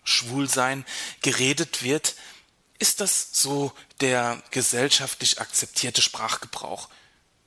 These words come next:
Auch wenn die Person, über die geredet wird, offen schwul ist. Es gibt viele Beispiele für ewige Junggesellen,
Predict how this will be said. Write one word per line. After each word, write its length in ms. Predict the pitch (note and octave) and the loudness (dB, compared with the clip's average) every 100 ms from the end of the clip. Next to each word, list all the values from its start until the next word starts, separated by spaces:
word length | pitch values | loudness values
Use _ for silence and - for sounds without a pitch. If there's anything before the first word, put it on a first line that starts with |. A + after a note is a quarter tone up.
| _ - | _ 0
Auch 320 | B2+ E3+ - - | 0 0 -8 -8
wenn 160 | A#2+ | -6
die 160 | A2+ A2+ | -4 -6
Person, 460 | - B2 C3 D3+ D#3 | -2 0 2 0 2
über 120 | B2+ | 0
die 140 | B2 | 2
geredet 540 | B2 A#2+ B2 C3+ - C3 | 0 2 0 -2 -4 -2
wird, 240 | C#3 - - - _ _ _ _ _ | -2 -2 -8 -20 _ _ _ _ _
offen 300 | - A#2+ A2 | -8 -6 -2
schwul 440 | - - - G#2 G2 | -2 -2 -6 -14 -14
ist. 320 | - - - - _ _ _ _ _ _ _ _ _ _ - - | -10 -8 -8 -14 _ _ _ _ _ _ _ _ _ _ -20 -10
Es 160 | - - | 0 0
gibt 220 | G#3+ - | 0 0
viele 320 | - - E3 | 0 2 0
Beispiele 640 | C3+ A2 A#2 - B2 A#2 G#2+ - - | 0 0 2 0 0 -2 -2 -8 -4
für 400 | - C3+ A#2 G2+ - _ - | 0 2 0 -2 -10 _ 0
ewige 420 | A#2+ B2 A#2 A2+ | 2 2 -2 -4
Junggesellen, 800 | A2+ B2+ C3+ B2 B2 A2 A#2+ A#2+ | -2 -2 0 0 2 2 0 -2